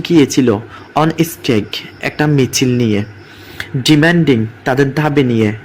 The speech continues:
an eight hours work day, একদিনে আট ঘন্টা কাজের দাবি নিয়ে তারা একটা মিছিল নিয়ে গিয়েছিল।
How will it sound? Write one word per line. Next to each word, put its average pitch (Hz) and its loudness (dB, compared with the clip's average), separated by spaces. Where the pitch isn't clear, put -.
an 151 0
eight 135 0
hours 110 -2
work 127 -2
day, 107 4
একদিনে 131 0
আট 110 0
ঘন্টা 123 -2
কাজের 127 0
দাবি 117 0
নিয়ে 123 0
তারা 131 -2
একটা 170 -2
মিছিল 139 2
নিয়ে 127 2
গিয়েছিল। 110 0